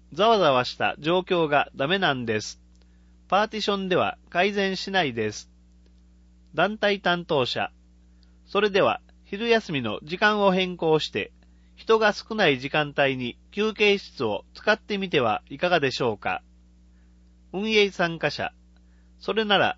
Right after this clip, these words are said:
大丈夫そうです。すべての人が安心して暮らせる社会へ。理解と対話を。市自立支援協議会、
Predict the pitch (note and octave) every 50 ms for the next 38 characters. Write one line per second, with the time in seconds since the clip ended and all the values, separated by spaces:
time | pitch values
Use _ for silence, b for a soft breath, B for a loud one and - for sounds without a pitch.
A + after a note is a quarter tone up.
0 | _ _ - B2+ D3+ E3+ G3 G3+ G3 G3+ G3 F#3 E3+ F3 E3 - E3+ D3+ C3 A#2
1 | G#2+ G#2+ G#2 G2+ - - - _ _ _ _ _ _ _ _ _ _ _ _ _
2 | _ _ - _ _ _ _ _ _ _ _ - - - A3+ A3+ B3+ A#3 - G3+
3 | E3+ D#3 C#3+ C3+ - - - B2 A2+ A2+ G2+ F#2 - - _ _ _ _ - F#3+
4 | A3 A3+ A3+ A3 - A3+ G#3+ G#3+ G3+ - - - - A2 G2+ - - _ - F3
5 | F#3+ G3+ G#3+ - A3 F#3+ F#3+ F3+ - F#3 E3+ - D3+ C3+ B2 A2+ A2 G2+ F#2+ -
6 | _ _ _ _ _ _ _ _ _ _ _ _ _ _ - E3 G#3+ G#3+ - G#3+
7 | E3+ C#3 A#2+ - - G#2 G2 - - _ _ _ - C#3 C3+ D3+ E3 D#3+ D#3 C#3+
8 | C3+ B2 A2 - - _ _ _ - - _ _ _ _ _ _ _ _ _ _
9 | _ _ _ _ _ _ - - - G#3 G#3+ G3+ - - _ _ _ - C3+ C#3+
10 | D#3+ G#3 A3 G3 - A3 G#3+ - A3 G#3+ G3+ G3+ G3 F#3+ - F#3+ F3+ F3+ F3 E3
11 | E3 D#3 - C3+ A2 G2 F2+ -